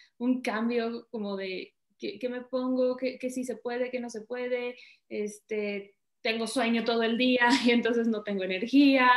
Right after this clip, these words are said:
¿no? Como, como diferentes, este, procesos que van viviendo cada una de ustedes, porque al final, pues, cada mujer es un mundo y al mismo tiempo cada embarazo es diferente. Entonces, lo que vamos a ver aquí son algunas recomendaciones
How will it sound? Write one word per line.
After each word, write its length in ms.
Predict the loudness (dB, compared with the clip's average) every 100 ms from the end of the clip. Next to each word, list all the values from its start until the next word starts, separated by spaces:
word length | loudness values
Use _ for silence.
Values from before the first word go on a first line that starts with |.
| 2 -6 -10
¿no? 240 | -2 0 2
Como, 320 | 2 0 0
como 200 | 0 0
diferentes, 800 | 0 2 4 4 4 4 2 0 -2
este, 560 | -2 -2 -4 -6 -8
procesos 600 | -2 -2 2 2 2 -2
que 100 | -2
van 240 | -2 0 0
viviendo 380 | -2 -2 -4 -4
cada 240 | -4 -4
una 140 | -4 -4
de 40 |
ustedes, 420 | -2 -2 -2 -2 -6
porque 200 | -8 -6
al 60 |
final, 280 | -4 -2 -2 -4 -16 -20 _ _ _ _
pues, 220 | -2 -2 0
cada 320 | 0 0 -4
mujer 760 | -8 -6 -6 -2 0 2 0 2
es 180 | 0 4
un 140 | 6
mundo 460 | 6 6 2 0 -2
y 80 | -2
al 140 | 0
mismo 240 | -2 -4 -4
tiempo 260 | -4 -4
cada 260 | -4 -4 -4
embarazo 560 | -4 -4 -6 -6 -6 -4
es 160 | -4
diferente. 480 | -4 -6 -10 -14 -14
Entonces, 500 | -8 -4 -2 -2 -4 -6
lo 180 | -4
que 80 | -2
vamos 260 | -2 -4 -4
a 60 |
ver 100 | -4
aquí 280 | -6 -8 -10
son 140 | -8 -8
algunas 400 | -6 -6 -6 -8
recomendaciones 1300 | -10 -8 -10 -8 -10 -6 0 0 0 -4 -8 -14